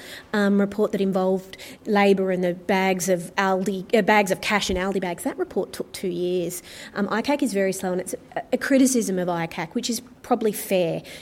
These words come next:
because a lot, it leaves a lot of people's lives and careers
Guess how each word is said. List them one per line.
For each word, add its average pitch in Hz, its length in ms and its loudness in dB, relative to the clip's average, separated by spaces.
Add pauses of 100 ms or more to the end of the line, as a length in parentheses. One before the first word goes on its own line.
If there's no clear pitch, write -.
because 196 180 -2
a 202 60 2
lot, 202 200 0
it 214 80 2
leaves 202 220 2
a 196 60 -2
lot 190 180 0
of 185 80 -4
people's 185 560 -4
lives 196 460 2
and 185 100 -4
careers 190 540 -2